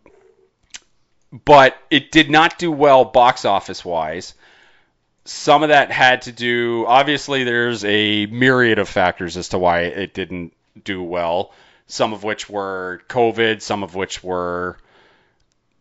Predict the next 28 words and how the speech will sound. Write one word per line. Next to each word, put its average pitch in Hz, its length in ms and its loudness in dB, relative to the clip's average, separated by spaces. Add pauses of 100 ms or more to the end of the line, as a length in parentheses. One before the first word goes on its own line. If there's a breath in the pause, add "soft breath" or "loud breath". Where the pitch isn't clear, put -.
(840)
um, 95 640 0
people 110 180 -4
didn't 92 200 -6
like, 101 300 -2
like, 104 160 0
the - 80 -16
first 107 240 -4
Suicide 101 380 0
Squad 101 300 0
wasn't 92 340 -2
good, 104 360 4
so 101 160 -2
why 95 200 2
would 87 340 -10
I, 92 460 -4
I 92 60 -6
cough 92 300 -4
up 90 100 -12
for 87 100 -14
the 82 80 -14
second 101 400 -4
one? 95 520 -4
Um, 85 640 -4
y-, 90 60 -14
you 98 260 -8
know, 90 100 -4
if - 80 -8
you're, 98 140 -4